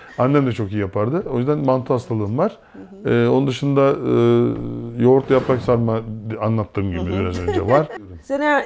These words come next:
Speaker 2: en rahatlatan renk her-, artık siyah herhalde. Öyle mi?
Speaker 1: Yok.
Speaker 2: Ne?
Speaker 1: Ee,
Speaker 2: Sarı lacivert.
Speaker 1: Yok. <laughs> En rahatlatan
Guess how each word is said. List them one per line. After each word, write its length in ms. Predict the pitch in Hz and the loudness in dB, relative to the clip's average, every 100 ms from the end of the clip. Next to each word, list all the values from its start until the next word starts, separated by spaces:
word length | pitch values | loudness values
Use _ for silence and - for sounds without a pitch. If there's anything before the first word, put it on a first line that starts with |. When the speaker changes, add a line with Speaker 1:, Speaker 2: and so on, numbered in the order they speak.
| - | 0
Speaker 2:
en 240 | 269 269 | 0 2
rahatlatan 560 | 240 240 240 254 240 233 | 2 2 0 0 -2 0
renk 240 | 269 320 - | 0 -2 -4
her-, 120 | 254 - | -4 0
artık 280 | 214 190 226 | 0 0 -6
siyah 320 | - 208 165 | -8 -2 -2
herhalde. 520 | - 156 147 139 - - - | -2 -10 -10 -12 -16 -20 -12
Öyle 140 | - 226 170 | -10 -10 -2
mi? 80 | 117 | 4
Speaker 1:
Yok. 220 | 123 95 - | 4 4 -4
Speaker 2:
Ne? 220 | 95 214 | -8 -8
Speaker 1:
Ee, 1160 | 240 - _ _ _ _ _ - 104 104 104 104 | -8 -14 _ _ _ _ _ -4 0 2 4 2
Speaker 2:
Sarı 280 | - 349 311 | 2 0 4
lacivert. 520 | 285 302 320 320 - - - _ _ _ - - - | 4 2 0 -2 -2 -20 -20 _ _ _ -20 -20 -6
Speaker 1:
Yok. 160 | 127 123 - - | 2 2 2 -4
<laughs> 80 | 359 359 508 494 320 466 - - - _ - | -4 4 2 4 2 2 -2 -20 -20 _ -2
En 260 | 156 208 220 | 4 6 8
rahatlatan 640 | 214 208 220 175 226 214 | 6 6 4 4 4 4